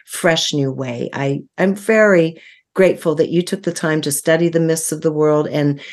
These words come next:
your own relationship with elementals and your ability to see into these other realms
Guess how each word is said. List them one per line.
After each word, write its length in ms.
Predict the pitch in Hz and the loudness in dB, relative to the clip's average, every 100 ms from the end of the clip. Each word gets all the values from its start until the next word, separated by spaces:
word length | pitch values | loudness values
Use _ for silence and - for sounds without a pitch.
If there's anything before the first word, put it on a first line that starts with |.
| - - | -18 0
your 200 | 185 180 | 4 6
own 140 | 180 | 6
relationship 680 | 175 151 147 143 151 160 147 | 4 2 0 -2 -4 -4 -4
with 140 | 151 | -2
elementals 720 | 143 139 143 147 147 165 156 156 | -2 0 2 2 0 2 2 2
and 120 | 147 | 2
your 100 | 139 | 2
ability 480 | 139 156 156 151 151 | 2 2 2 0 -8
to 160 | - | -6
see 260 | - - 165 | -4 0 2
into 240 | 165 151 | 2 0
these 220 | 151 151 | -4 -2
other 240 | 151 147 147 | 0 0 2
realms 340 | 147 143 143 | 2 2 0